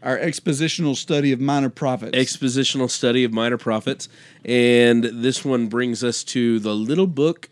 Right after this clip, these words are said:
Speaker 2: of Habakkuk. Three chapters long.
Speaker 1: So what's your favorite pronunciation of it?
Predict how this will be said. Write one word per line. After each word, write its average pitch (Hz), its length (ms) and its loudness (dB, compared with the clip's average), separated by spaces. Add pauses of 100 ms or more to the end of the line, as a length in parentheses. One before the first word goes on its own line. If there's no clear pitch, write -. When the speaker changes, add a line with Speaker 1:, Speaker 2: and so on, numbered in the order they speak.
(140)
Speaker 2:
of 123 260 -4
Habakkuk. 110 680 -8 (580)
Three 127 280 2
chapters 151 500 0
long. 113 400 -2 (560)
Speaker 1:
So - 140 0
what's 208 160 6
your 233 80 0
favorite 196 240 2
pronunciation 156 680 2
of 117 120 -4
it? - 80 -12